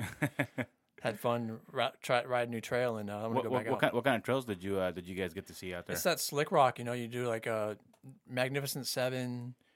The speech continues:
Speaker 2: Porcupine Rim, and, uh, yeah, just three different trails, and, uh, just incredible views. You know, I was trying to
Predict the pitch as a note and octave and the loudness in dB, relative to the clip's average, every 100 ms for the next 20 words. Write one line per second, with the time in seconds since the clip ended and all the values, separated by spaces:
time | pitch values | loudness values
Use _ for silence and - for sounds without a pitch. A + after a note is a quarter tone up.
0 | _ - C#3+ C#3+ C3+ B2+ A#2+ B2 B2 B2 | _ -4 -4 -2 0 0 0 -2 0 -2
1 | B2 B2 _ _ _ _ _ _ - A2 | -6 -12 _ _ _ _ _ _ -10 -8
2 | A2 A2 G#2+ G#2+ A2+ A#2 G#2+ - - _ | -4 -4 -4 -4 -4 -4 -4 -12 -12 _
3 | _ _ _ _ - - C#3+ C3+ C3 B2+ | _ _ _ _ -16 -8 -4 -4 -4 -4
4 | - B2+ C3 C3+ B2+ A2 G#2+ G2+ G2+ G#2 | -4 0 0 -2 -4 -6 -4 -4 -6 -10
5 | A2 _ _ - - - - _ _ - | -16 _ _ -14 -12 -12 -18 _ _ -2
6 | D3 C3+ A#2 A#2 B2 A#2 A#2+ A2+ A#2 - | 2 2 2 0 0 0 0 0 0 0
7 | B2 A#2 A#2 | 0 0 -4